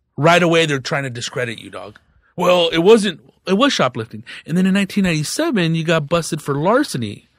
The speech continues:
And then, in, and then there's discredit you. So now you're speaking to the fucking, um, to the jury, and you're a fucking thief. You're a fucking this and that. Now you're fucking, you're incredible, dude. And then you're fucking, your, your fucking defense fails.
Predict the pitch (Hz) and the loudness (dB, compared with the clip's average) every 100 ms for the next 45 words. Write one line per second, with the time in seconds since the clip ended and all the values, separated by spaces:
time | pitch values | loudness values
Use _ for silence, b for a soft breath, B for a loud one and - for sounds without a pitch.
0 | b b b 160 208 196 151 B B 135 | b b b 0 2 2 -2 B B -2
1 | 180 165 139 143 135 131 165 - 220 202 | 0 0 -2 -4 -6 -6 -4 0 0 0
2 | 170 170 156 196 220 208 - 220 208 185 | -4 -4 0 2 2 0 -2 -4 -4 -6
3 | 165 147 175 175 165 147 127 117 117 b | -4 -4 -4 -4 -4 -4 -4 -6 -8 b
4 | b - 147 127 165 202 165 - b b | b -8 -4 0 2 2 2 -4 b b
5 | 139 147 190 170 170 156 139 151 170 175 | -6 -2 0 0 -4 -6 -8 -6 -8 -8
6 | - 170 160 151 151 147 123 110 151 147 | -4 -4 -4 -6 -6 -8 -8 -6 -6 -6
7 | 135 151 156 120 156 170 143 147 - 131 | -4 -4 -2 -2 -2 -2 -4 -6 -6 -8
8 | 120 - 120 113 - _ - 135 156 175 | -10 -10 -8 -10 -14 _ -12 -8 -2 0
9 | 135 101 110 139 B B B 127 139 127 | -2 -6 -8 -10 B B B -4 -4 -4
10 | 131 123 117 113 117 123 113 117 120 113 | -4 -6 -10 -10 -8 -8 -8 -6 -4 -6
11 | - 127 127 113 117 139 131 - 147 110 | -4 -6 -6 -10 -6 -6 -6 -4 -2 -2
12 | - | -8